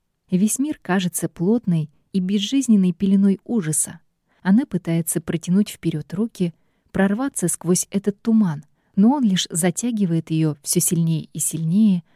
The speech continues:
пока мир не умрёт, не исчезнет в чёрном страхе. И она смутно видит бесконечно снующие туда-сюда фигурки людей, которых она не понимает и к которым не может подобраться.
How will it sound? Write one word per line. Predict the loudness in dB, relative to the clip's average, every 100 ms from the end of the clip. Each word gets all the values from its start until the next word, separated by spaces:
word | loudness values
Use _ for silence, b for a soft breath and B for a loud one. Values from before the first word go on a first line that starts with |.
| _
пока | -4 -4 -2 2
мир | 4 2 -2 0
не | 4
умрёт, | 6 4 2 -2 -12 _ _ _
не | 4 4
исчезнет | 2 0 0 2 0 0 -4
в | -8
чёрном | 0 0 2 0
страхе. | -2 -4 -6 -8 -20 _ _ _ _
И | 2 4
она | 4 0
смутно | 0 0 0 -2
видит | -2 -2 -2 -2 -4 _
бесконечно | -2 -2 0 0 0 -4 -2
снующие | -2 0 0 0 -4 -2 -2
туда-сюда | 0 -2 -2 -4 -4 -2 -4 _
фигурки | -6 -4 -4 -4 -2
людей, | -2 -2 -4 -6 -8 _ _ _ _
которых | -4 0 0 0 -2
она | 0 2 2 0
не | 0 2
понимает | 4 6 6 4 -2 -10 _ _
и | -6
к | -4
которым | -4 -6 -2 -2 0 -2 _ 0
не | 2
может | 2 0 -4 -4
подобраться. | 0 0 0 -4 -8 -10